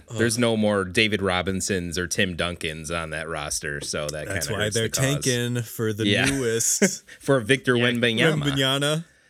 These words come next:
Speaker 3: I feel
Speaker 2: Yeah.
Speaker 3: like they almost held on for, like, five years longer than they should have. Like when they had
Speaker 1: Dude.
Speaker 3: that veteran squad, and it was just ki-, they were just kind of like the veteran team for,
Speaker 2: Yeah, but
Speaker 3: like,
Speaker 2: they won so many
Speaker 3: almost a
Speaker 2: championships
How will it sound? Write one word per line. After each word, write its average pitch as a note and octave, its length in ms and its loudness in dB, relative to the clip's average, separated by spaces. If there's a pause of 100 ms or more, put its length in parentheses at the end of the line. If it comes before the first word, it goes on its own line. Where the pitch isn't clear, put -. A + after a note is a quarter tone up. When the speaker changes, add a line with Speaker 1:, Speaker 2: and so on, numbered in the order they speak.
(260)
Speaker 3:
I - 100 2
feel - 100 4
Speaker 2:
Yeah. A#3+ 100 4
Speaker 3:
like A3 100 0
they E3+ 140 2
almost D3 440 2
held C3+ 260 0
on A2 240 0
for, G#2 160 -6
like, F#2 200 -6
five A2 520 -4
years G2+ 320 -4
longer G#2 420 -4
than G2 160 -4
they F#2 120 -8
should A2+ 360 -2
have. F#2+ 180 -6
Like G2+ 160 -6
when A2 120 -2
they A2+ 120 2
had A#2 80 0
Speaker 1:
Dude. A2 80 -4
Speaker 3:
that G#2 180 -2
veteran A#2 460 0
squad, A2+ 440 0
and A2+ 80 -2
it A2 60 0
was A2 120 -2
just B2 180 -2
ki-, C3 120 -4
they C#3 140 4
were D#3+ 100 2
just D#3+ 200 2
kind E3 140 2
of C#3+ 60 -4
like C3+ 180 0
the A#2 100 -2
veteran A#2 500 0
team B2 420 0
for, - 160 -4
Speaker 2:
Yeah, G#2 60 0
but G2+ 60 0
Speaker 3:
like, G#2 160 -2
Speaker 2:
they F3+ 80 -8
won C3+ 240 -6
so G2+ 160 -2
many D#2+ 180 -6
Speaker 3:
almost G3 340 4
a C3+ 60 2
Speaker 2:
championships G2 200 -4